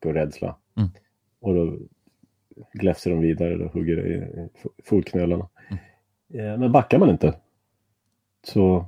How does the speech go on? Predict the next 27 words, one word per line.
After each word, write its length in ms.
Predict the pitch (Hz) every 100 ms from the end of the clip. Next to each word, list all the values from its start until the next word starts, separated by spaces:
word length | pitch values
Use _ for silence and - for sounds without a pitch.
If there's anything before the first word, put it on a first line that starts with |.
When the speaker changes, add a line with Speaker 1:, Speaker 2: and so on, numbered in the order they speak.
| - _ _ _ _ _
Speaker 1:
backar 260 | 98 - 90
de. 180 | 110 - _ _ _ _ _ _ _ - -
Speaker 2:
Precis. 380 | 120 95 90 - _
Gång 260 | 123 123 113
på 100 | 113
gång, 200 | 95 90 - -
på 60 |
gång 180 | 95 92
igen. 160 | 90 104
För 80 |
de 100 | 135
här 60 | 143
Speaker 1:
Mm. 60 | 117
Speaker 2:
måste 180 | 147 -
ni 60 | 98
komma 160 | 110
ihåg, 220 | 110 104 127
kära 140 | 151
vänner 160 | 123 101
ute. 180 | 92
De, 140 | 95 95 - - -
de 160 | - 113
här, 100 | 117
de, 180 | 123 131
jag 60 |
vet 80 |
inte, 60 | 131